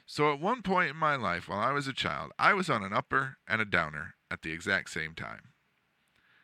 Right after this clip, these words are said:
And my parents and the school wondered why I swung like a well-oiled gate.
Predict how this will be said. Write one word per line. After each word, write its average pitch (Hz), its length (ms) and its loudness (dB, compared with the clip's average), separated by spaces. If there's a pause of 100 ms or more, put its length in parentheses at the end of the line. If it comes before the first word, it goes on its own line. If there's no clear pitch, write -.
(760)
And 113 140 2
my 120 120 4
parents 151 600 0
and 98 120 -10
the 95 60 -8
school 120 640 -4 (320)
wondered 104 420 -4
why 82 260 -2
I 110 120 -2
swung 78 500 -12
like 82 220 -12
a 95 80 -8
well-oiled 80 720 -12
gate. 123 300 0